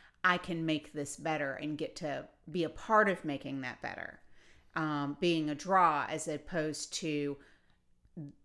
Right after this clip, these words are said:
there's got to be a feeling at some point when you've been on the top for so long at Mercedes, it's more about, yes, they're pushing to try to make it better, but there's also a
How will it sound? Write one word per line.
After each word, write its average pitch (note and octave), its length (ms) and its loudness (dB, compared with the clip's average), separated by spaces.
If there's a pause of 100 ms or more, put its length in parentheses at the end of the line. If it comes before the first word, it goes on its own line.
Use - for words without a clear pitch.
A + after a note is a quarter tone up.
(400)
there's F#3+ 380 4
got A3 320 2
to G#3+ 80 -6
be F#3+ 160 -2
a E3 60 0
feeling E3+ 460 -4
at - 100 -8
some D3+ 180 -4
point D3 280 -6
when D#3 120 -2
you've D#3 240 -4
been E3+ 180 -2 (220)
on F#3 240 2
the G#3 60 -2
top - 460 -6
for D#3+ 120 -6
so D#3+ 420 -2
long D#3+ 420 0
at - 100 -10
Mercedes, D3 680 -4 (480)
it's F3+ 300 -2
more F#3 400 0
about, D#3+ 580 0
yes, G3+ 240 4
they're G#3+ 140 -2
pushing G3 440 -4
to D#3+ 60 -8
try F3 200 -4
to E3 80 -2
make D#3+ 180 -4
it - 160 -10
better, A3 340 0 (440)
but G3 120 -2
there's F#3 200 0
also F#3 340 4
a D#3 260 0